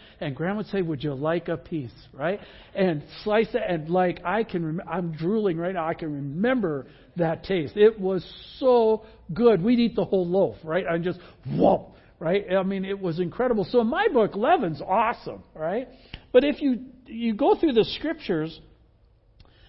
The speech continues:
uh, yeast or leaven, this product that we're talking about here, is almost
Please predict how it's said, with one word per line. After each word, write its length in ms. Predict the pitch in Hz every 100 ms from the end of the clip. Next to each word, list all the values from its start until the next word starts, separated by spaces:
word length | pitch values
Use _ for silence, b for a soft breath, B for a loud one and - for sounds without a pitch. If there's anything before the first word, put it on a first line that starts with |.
| b
uh, 260 | 185 170 156 -
yeast 560 | 156 226 320 180 - 175
or 100 | 151
leaven, 640 | 175 262 202 143 160 226 - _ -
this 200 | 170 - - - _ _
product 380 | - 190 185 185
that 100 | 185
we're 100 | 165
talking 340 | - 160 156 147
about 260 | 143 135
here, 240 | 131 143 - B B
is 160 | 208 185
almost 480 | 226 311 302 196